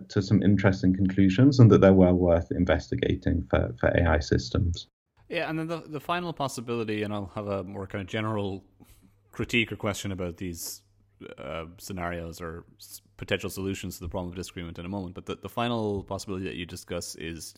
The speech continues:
Speaker 2: you know, relying on social choice theory. And,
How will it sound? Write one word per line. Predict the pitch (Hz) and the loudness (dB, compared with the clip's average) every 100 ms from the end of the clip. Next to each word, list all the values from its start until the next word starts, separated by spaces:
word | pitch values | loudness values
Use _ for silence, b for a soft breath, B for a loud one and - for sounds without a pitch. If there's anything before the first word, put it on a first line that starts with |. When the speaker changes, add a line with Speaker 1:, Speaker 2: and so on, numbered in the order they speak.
| - | -16
Speaker 2:
you | 78 | -14
know, | 78 | -14
relying | 82 90 87 87 | -10 -8 -6 -8
on | 85 85 82 _ _ _ _ _ _ | -10 -12 -14 _ _ _ _ _ _
social | - - 92 87 | -12 -8 -8 -10
choice | - - 123 107 - | -14 -10 -4 -4 -4
theory. | - 87 80 76 78 _ _ _ _ | -6 -6 -6 -6 -10 _ _ _ _
And, | - 90 | -12 -10